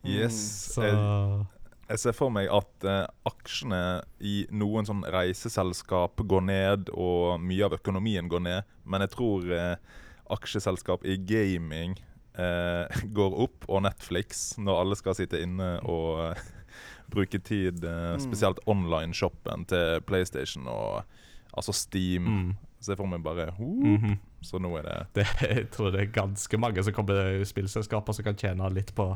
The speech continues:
Speaker 3: på det, dessverre. Så det, det er jo synd for alle de som nå blir stående uten
Speaker 2: Mm.
Speaker 3: jobb og blir permitterte, og der, eh, inntektene står i fare. Men, eh,
Speaker 1: Mm.
Speaker 3: det er noen også som faktisk vil tjene på det, så det er, holdt jeg på å si, enes død, den andres brød,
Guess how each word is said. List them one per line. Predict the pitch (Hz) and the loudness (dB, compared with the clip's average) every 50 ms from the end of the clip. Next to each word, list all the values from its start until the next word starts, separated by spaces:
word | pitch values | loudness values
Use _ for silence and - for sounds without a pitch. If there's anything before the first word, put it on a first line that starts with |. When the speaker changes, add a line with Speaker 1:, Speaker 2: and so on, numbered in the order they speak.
| 110 - - | -4 -6 -4
Speaker 3:
på | - 110 98 | -4 -2 0
det, | 101 98 95 | 0 -2 0
dessverre. | 101 104 101 - 101 101 107 110 | 0 0 -2 -2 -4 -2 -2 -2
Så | 104 - 104 104 | -2 -2 -2 0
det, | 101 104 101 98 95 95 - - - - - - - - - - - - - - | 0 2 0 0 0 -2 -6 -14 -16 -16 -16 -16 -16 -18 -18 -18 -18 -12 -4 0
det | 123 107 | 2 4
er | 110 110 113 | 4 4 4
jo | 120 | 2
synd | 113 - - 117 110 107 - - - - 117 - | 0 2 2 2 2 2 -2 -2 -4 -4 -6 -2
for | - 123 110 110 113 | 0 2 2 2 2
alle | 104 107 104 | 2 2 2
de | 107 107 110 | 2 2 0
som | - - 127 113 107 | 0 0 0 2 2
nå | 107 104 104 | 4 2 2
blir | 104 113 104 | 2 0 0
stående | - 110 101 98 101 101 | 0 0 2 2 4 2
uten | 98 - 110 98 | 2 2 2 2
Speaker 2:
Mm. | 98 | 2
Speaker 3:
jobb | 95 95 110 | 2 2 2
og | 104 104 | 2 2
blir | 104 95 | 2 2
permitterte, | - 101 98 101 95 98 92 98 - - - 113 | 2 2 2 2 2 2 0 0 -2 -2 0 2
og | 104 98 95 95 92 95 95 98 92 | 2 4 4 4 4 4 2 2 2
der, | 104 98 95 98 107 110 | 2 2 2 2 2 2
eh, | 104 98 98 95 95 92 92 - - - 120 | 2 2 2 2 0 0 -4 -6 -6 -2 -2
inntektene | 110 104 107 101 - - - 107 107 104 | 0 2 0 0 -2 0 0 2 2 2
står | 101 - 107 104 104 | 0 0 0 0 2
i | 98 | 2
fare. | 107 98 98 110 117 - | 2 2 2 0 0 0
Men, | 120 117 117 107 107 107 | -2 -2 0 2 2 2
eh, | 104 104 104 104 104 | 4 4 4 2 2
Speaker 1:
Mm. | 92 85 82 78 73 - - - - - - - | 0 -2 -6 -8 -10 -12 -14 -18 -20 -14 -4 0
Speaker 3:
det | 120 110 | 2 4
er | 104 | 4
noen | 117 117 104 - 143 170 170 | 4 2 2 0 0 2 2
også | 147 170 165 | 0 0 -2
som | - 175 160 | -4 -4 -4
faktisk | - 143 - - 127 - | -4 -4 -4 -4 -4 -4
vil | 165 139 | -4 -4
tjene | - 151 135 113 101 | -2 -2 0 0 0
på | 101 123 120 143 | 0 0 0 0
det, | 208 214 | -2 -4
så | - - - 202 196 185 175 170 156 139 131 120 110 107 - - - | -6 -6 -4 -2 -2 -2 -2 -2 -2 -2 -2 -2 -4 -4 -8 -10 -6
det | - 139 | -4 -2
er, | 131 123 127 127 123 117 113 117 117 117 113 - - - - 151 151 - | -2 -2 -2 -2 -2 -2 -2 -2 -4 -6 -8 -10 -14 -20 -20 -16 -10 -8
holdt | 147 139 | -6 -6
jeg | 147 | -4
på | 135 139 | -4 -4
å | 135 131 | -4 -4
si, | 131 - - - | -6 -10 -8 -4
enes | 143 143 131 120 120 127 - - | -2 0 0 0 0 -2 -4 -6
død, | 147 135 123 117 110 120 127 127 | -6 -2 0 0 2 0 0 0
den | 135 131 | 0 0
andres | 131 117 113 127 127 - | 0 0 -2 -2 -4 -4
brød, | - - 101 110 135 | 0 0 0 0 0